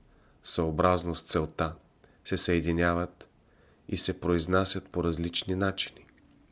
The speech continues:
За тази цел е достатъчно да се произнесат имената на седемте велики и могъщи духове,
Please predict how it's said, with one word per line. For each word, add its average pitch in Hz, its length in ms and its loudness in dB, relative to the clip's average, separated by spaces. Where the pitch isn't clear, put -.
За 92 180 0
тази 104 300 4
цел 113 180 8
е 107 120 10
достатъчно 101 720 2
да 92 120 6
се - 260 0
произнесат 90 600 2
имената 92 480 2
на 85 120 0
седемте 87 540 2
велики 90 420 0
и 90 40 0
могъщи 87 520 0
духове, 78 580 -2